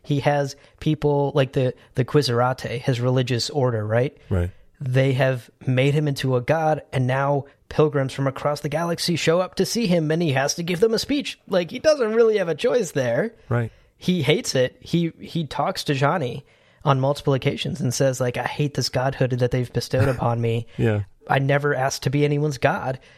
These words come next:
Speaker 1: But that's the path we're on, and it doesn't matter if I walked out the door and left tomorrow. They would still continue to worship me in name. That's just sort of the path humanity has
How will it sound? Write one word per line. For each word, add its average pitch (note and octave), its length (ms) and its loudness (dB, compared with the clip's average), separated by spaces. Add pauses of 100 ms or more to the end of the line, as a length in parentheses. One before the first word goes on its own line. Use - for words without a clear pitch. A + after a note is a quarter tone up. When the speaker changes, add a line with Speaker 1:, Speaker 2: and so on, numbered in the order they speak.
(260)
Speaker 1:
But C#3 320 2 (140)
that's C3+ 300 -2
the C#3+ 120 -2
path C3+ 380 -2
we're C3+ 240 2
on, C#3+ 440 0 (260)
and C3+ 120 4
it C3+ 100 -2
doesn't C#3 300 0
matter C#3 240 4
if B2+ 100 -2
I B2+ 220 0
walked B2+ 340 0
out B2 140 2
the C3 80 0
door C3 240 2
and C3 100 0
left C#3 220 0
tomorrow. D#3 640 0
They C#3 160 2
would C#3 120 0
still D#3+ 180 2
continue D3 400 -2
to C#3 180 0
worship C3 480 -2
me C#3 160 2
in B2 100 2
name. E3 340 -2 (540)
That's B2+ 240 0
just - 180 -4
sort C3 220 0
of B2 100 -4
the C3 80 2
path C3 360 0
humanity C3+ 460 0
has C#3 280 -2